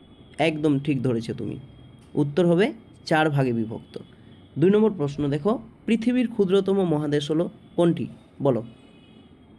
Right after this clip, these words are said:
চটপট বলে ফেলো। আশা করি উত্তর তুমি ভেবে নিয়েছো। উত্তর হবে ওসিয়ানিয়া। পৃথিবীর ক্ষুদ্রতম মহাদেশ হলো ওসিয়ানিয়া।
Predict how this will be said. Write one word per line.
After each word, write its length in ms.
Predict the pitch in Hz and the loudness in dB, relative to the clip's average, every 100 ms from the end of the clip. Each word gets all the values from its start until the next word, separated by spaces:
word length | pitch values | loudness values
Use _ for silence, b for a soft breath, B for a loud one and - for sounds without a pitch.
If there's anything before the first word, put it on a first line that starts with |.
| - - | -20 -6
চটপট 320 | 190 196 202 170 | -2 0 0 2
বলে 200 | 147 143 | 2 2
ফেলো। 220 | 139 - - - - - - - - - - - - - - - - - - - | -2 -6 -12 -20 -20 -20 -20 -20 -20 -20 -20 -20 -20 -20 -20 -20 -20 -20 -20 -10
আশা 220 | - 151 185 | -4 0 4
করি 300 | 185 185 175 | 4 4 0
উত্তর 440 | - 156 - 170 - - - | -2 -2 2 2 2 -10 -4
তুমি 320 | 147 151 151 143 - - | 2 4 4 0 -12 -10
ভেবে 220 | - 143 156 | -2 2 4
নিয়েছো। 380 | 156 151 165 175 - - - - - - - - - - - - - - - - - - - - - - | 4 2 -2 -6 -12 -20 -20 -20 -20 -20 -20 -20 -20 -20 -20 -20 -20 -20 -20 -20 -20 -20 -20 -20 -6 4
উত্তর 320 | 165 165 208 | 4 4 2
হবে 320 | 135 117 165 311 - - - - - - - - - - | 2 2 2 0 -8 -20 -20 -20 -20 -20 -20 -20 -14 0
ওসিয়ানিয়া। 640 | 165 170 226 190 120 110 - - - - | 2 2 2 2 2 -2 -10 -18 -20 -2
পৃথিবীর 380 | 160 170 190 190 | 0 2 0 -2
ক্ষুদ্রতম 480 | 160 139 151 156 160 | -2 0 2 2 2
মহাদেশ 460 | 131 131 127 131 | 0 -2 -4 -2
হলো 200 | 151 233 311 - | 0 0 -2 -4
ওসিয়ানিয়া। 580 | 139 143 156 135 - | -2 0 0 0 -2